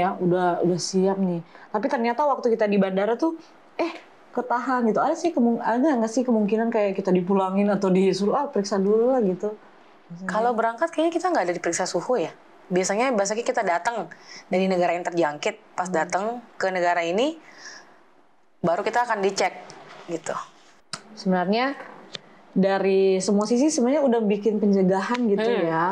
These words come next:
Speaker 1: dari penerbangan itu sendiri dan, eh, pernah nggak sih dokter maksudnya mengalami akan, eh, akhir-akhir ini ada penerbangan yang dengan pasien coronavirus ini sendiri?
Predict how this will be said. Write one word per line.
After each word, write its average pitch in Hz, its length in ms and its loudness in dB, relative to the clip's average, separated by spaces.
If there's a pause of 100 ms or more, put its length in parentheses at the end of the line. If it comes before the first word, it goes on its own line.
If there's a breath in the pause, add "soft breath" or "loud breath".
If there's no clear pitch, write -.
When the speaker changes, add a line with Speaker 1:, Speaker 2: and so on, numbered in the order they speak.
(380 loud breath)
Speaker 1:
dari 175 320 0
penerbangan 170 640 0
itu 156 120 -6
sendiri 202 920 2
dan, 170 240 2 (600 loud breath)
eh, 208 280 2
pernah 277 260 -2
nggak 247 180 2
sih 302 100 2
dokter 226 320 0
maksudnya 254 300 0
mengalami 214 720 2
akan, 196 720 0 (420 loud breath)
eh, 185 220 0
akhir-akhir 247 380 0
ini 226 260 2
ada 208 160 0
penerbangan 190 540 0
yang 185 220 2 (440)
dengan 180 420 0
pasien 180 340 -2 (460)
coronavirus 170 600 -2
ini 180 120 -4
sendiri? 170 340 -6